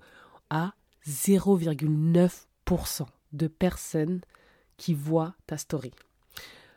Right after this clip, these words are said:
Donc déjà là, j'espère que tu as mis tout en perspective pour comprendre que Instagram est méchant,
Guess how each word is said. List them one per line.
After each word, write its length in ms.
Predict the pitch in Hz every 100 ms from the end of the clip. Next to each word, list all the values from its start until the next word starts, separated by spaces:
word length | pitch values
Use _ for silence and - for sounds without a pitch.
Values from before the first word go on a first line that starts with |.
| -
Donc 120 | 180
déjà 240 | 185 233 269
là, 260 | 269 285
j'espère 400 | 208 190 - 240
que 120 | -
tu 260 | 185 - 190
as 80 | 175
mis 180 | 185 190
tout 220 | - 240
en 80 | 190
perspective 560 | 190 - 175 - 226
pour 180 | - 190
comprendre 460 | 185 175 240 226 -
que 300 | 226 220 - _ _ _ _ - - - - -
Instagram 480 | 180 190 190 214 214
est 40 |
méchant, 380 | 190 254 -